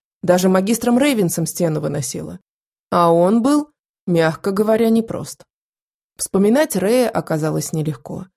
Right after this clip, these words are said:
но избегать его упоминаний тоже было бы глупо. «Думаю, что если бы князь хотел, то не стал бы участвовать в новом дизайнерском видении твоей гостиной».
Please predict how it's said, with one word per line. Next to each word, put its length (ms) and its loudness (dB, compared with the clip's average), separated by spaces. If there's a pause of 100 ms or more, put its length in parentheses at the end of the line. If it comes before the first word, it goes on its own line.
(240)
но 140 4
избегать 520 2
его 200 0
упоминаний 640 0
тоже 280 -2
было 240 -2
бы 140 -4
глупо. 480 -8 (680)
«Думаю, 420 4
что 180 0
если 340 0
бы 160 0
князь 340 0
хотел, 520 -6 (240)
то 120 2
не 160 4
стал 300 2
бы 100 0
участвовать 640 -2
в 80 -2
новом 320 2
дизайнерском 720 0
видении 420 2
твоей 360 -2
гостиной». 800 -6